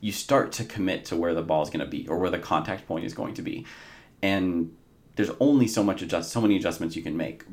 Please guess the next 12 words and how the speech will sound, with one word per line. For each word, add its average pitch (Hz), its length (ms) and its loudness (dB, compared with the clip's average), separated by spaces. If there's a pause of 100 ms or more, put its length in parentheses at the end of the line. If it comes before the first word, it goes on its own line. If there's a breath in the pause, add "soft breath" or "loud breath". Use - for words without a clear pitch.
(120)
But 104 240 6 (220 loud breath)
other 131 200 8
players, 85 460 -2
like 104 480 4
a 90 80 2
subject 82 380 -2
of 78 120 -2
last 80 220 4
week's - 140 -6
podcast, 78 500 -2
Adrian 82 300 0
Mannarino, 87 540 2